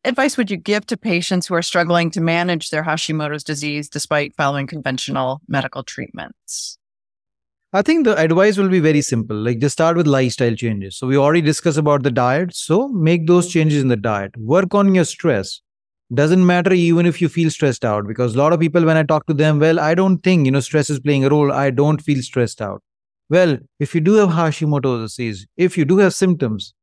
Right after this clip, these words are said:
Speaker 2: then your body is telling you that the body is stressed out. Maybe you might not be stressed out mentally, but physically your body is stressed out. So working on a de-stressing regimen, whether it is meditation, yoga, deep breathing, you know,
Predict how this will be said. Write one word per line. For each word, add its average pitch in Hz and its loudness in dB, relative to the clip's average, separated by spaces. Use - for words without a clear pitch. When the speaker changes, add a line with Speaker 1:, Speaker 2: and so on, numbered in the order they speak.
Speaker 2:
then 185 4
your 185 4
body 220 2
is 208 2
telling 180 2
you 214 4
that 165 4
the 143 0
body 214 2
is - -2
stressed 123 -2
out. 90 -10
Maybe 156 2
you 175 4
might 160 2
not 156 2
be 226 2
stressed 170 0
out 139 2
mentally, 123 0
but 131 -2
physically 220 0
your 143 2
body 110 -2
is 98 -8
stressed - -12
out. 90 -16
So 165 0
working 226 2
on 285 4
a 226 4
de-stressing 208 2
regimen, 156 2
whether 147 2
it 156 2
is 143 2
meditation, 143 0
yoga, 131 0
deep 127 0
breathing, 131 0
you 123 -8
know, 127 -4